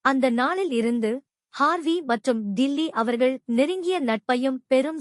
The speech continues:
சாகசங்களையும் கொண்டவர்கள் என்றே அறியப்பட்டனர். அவர்கள் தொடர்ந்து செழித்த காட்டை ஆராய்ந்து கொண்டிருந்தனர். அடுத்த சாகசம் எப்போது வருவதை அறிந்து, ஒன்றாக,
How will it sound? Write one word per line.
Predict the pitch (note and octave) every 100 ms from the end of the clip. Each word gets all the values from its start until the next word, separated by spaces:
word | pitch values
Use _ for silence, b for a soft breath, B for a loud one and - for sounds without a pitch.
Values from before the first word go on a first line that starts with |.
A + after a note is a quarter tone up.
| -
சாகசங்களையும் | A#3+ A#3+ A3 A#3 A3+ G#3 G#3 G3+
கொண்டவர்கள் | A3 A3+ B3 A#3+ B3 C4
என்றே | A3 G#3+ G#3 C4+ -
அறியப்பட்டனர். | A#3 A#3+ A3+ G3+ F3+ G3 F#3 - _ _ _ _ _ _ _ _
அவர்கள் | - B3+ C4 C4 B3+
தொடர்ந்து | - C4 D4+ E4+ F#4+
செழித்த | D4 C#4+ C#4 C#4+
காட்டை | B3+ A#3+ A3 D4 F#4+
ஆராய்ந்து | - B3 C4+ C#4+ C#4 C#4
கொண்டிருந்தனர். | A#3+ G#3+ G3+ F#3+ G3 A#3+ C4 _ _ _
அடுத்த | - D#4+ F#4+ G4+ G4+
சாகசம் | C#4 C4 C4+ C#4 C4 -
எப்போது | B3 A#3+ D#4 E4 F4
வருவதை | B3+ A#3 A3+ A#3
அறிந்து, | - G3 F#3+ F#3 A#3 - _ _
ஒன்றாக, | - A3 G3+ G3+ F#3+ C4